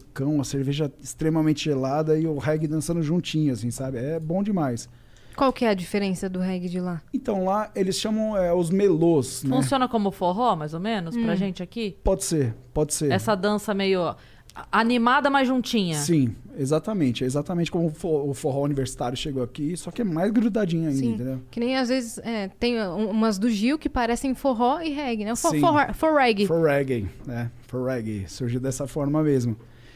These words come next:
Speaker 1: E, e daí a gente foi pro Maranhão e, e a gente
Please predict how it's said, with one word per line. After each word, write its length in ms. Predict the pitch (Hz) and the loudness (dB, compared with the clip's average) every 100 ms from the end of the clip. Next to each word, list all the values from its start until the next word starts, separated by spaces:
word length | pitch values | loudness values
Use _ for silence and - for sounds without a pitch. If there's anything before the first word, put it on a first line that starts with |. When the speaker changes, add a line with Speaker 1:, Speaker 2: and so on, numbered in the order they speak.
| - - | -20 -8
Speaker 1:
E, 680 | 135 135 135 135 135 135 135 131 | 0 4 6 6 4 4 0 -4
e 100 | - 147 | -2 2
daí 100 | 143 | 2
a 40 | |
gente 200 | 143 170 | 2 0
foi 140 | 175 | -2
pro 100 | 165 | -2
Maranhão 640 | 190 180 185 175 170 180 240 | -2 -2 -2 -2 -2 -4 -4
e, 180 | 240 226 - | -4 -6 -10
e 140 | 202 175 | -4 -2
a 40 | |
gente 380 | 170 175 - | -2 -4 -8